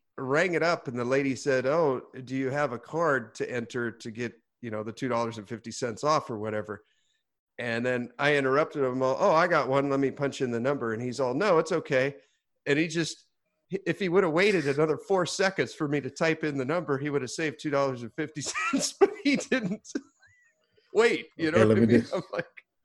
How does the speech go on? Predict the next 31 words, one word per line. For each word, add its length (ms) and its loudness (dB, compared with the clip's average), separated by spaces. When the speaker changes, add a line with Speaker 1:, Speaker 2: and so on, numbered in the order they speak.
Speaker 1:
"Does 120 -6
that 100 -2
Speaker 2:
So 200 4
Speaker 1:
make 100 -4
any 80 -12
Speaker 2:
four 380 8
Speaker 1:
sense?" 140 -2
Speaker 2:
No, 400 10
in 280 4
fact, 380 8
I 120 0
gotta 280 4
do 160 0
this 260 2
right 200 2
now, 160 -2
just 240 4
for 80 8
my 140 10
own, 460 6
like, 300 4
sanity. 640 0
Four 260 10
seconds. 1120 4
There's 200 8
fifteen 440 8
of 100 8
those 300 10
in 80 8
a 80 6
minute, 460 6